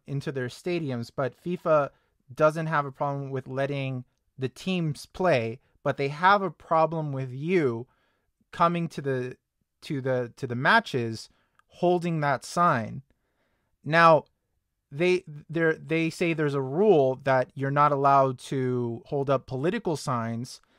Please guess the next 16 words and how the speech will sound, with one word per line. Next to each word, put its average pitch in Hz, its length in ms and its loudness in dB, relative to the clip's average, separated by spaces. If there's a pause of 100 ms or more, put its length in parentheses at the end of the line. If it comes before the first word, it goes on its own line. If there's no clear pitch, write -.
(180)
However, 151 560 4
that 160 240 6
sign 175 480 0 (920)
is 156 180 0
something 170 420 0
that 147 300 6
they 165 260 2
should 202 300 0
agree 180 300 -2
with, 117 340 -8 (240)
right? 156 280 2
Th-, 156 380 -8
that 151 220 2
you're 165 240 2
pointing 165 400 -4
out 160 240 0